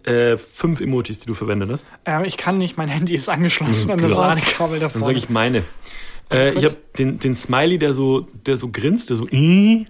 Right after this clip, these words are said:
Speaker 1: macht so, äh, den Smiley, weißt du, welchen ich meine?
Speaker 2: Moment, ich hab jetzt mein Handy, ja, ich weiß,
Speaker 1: Ja,
Speaker 2: den,
Speaker 1: den
Speaker 2: der ein bisschen de-,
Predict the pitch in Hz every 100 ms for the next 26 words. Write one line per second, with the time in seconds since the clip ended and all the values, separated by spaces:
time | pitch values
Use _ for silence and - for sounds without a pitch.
0 | - 165 - 120 170 185 196 202 208 208
1 | 226 240 - 156 180 190 190 233 262 117
2 | 156 151 175 175 202 240 - - - 180
3 | 175 240 - 180 165 175 170 214 185 180
4 | 160 190 190 120 180 233 240 208 208 233
5 | 254 175 180 185 165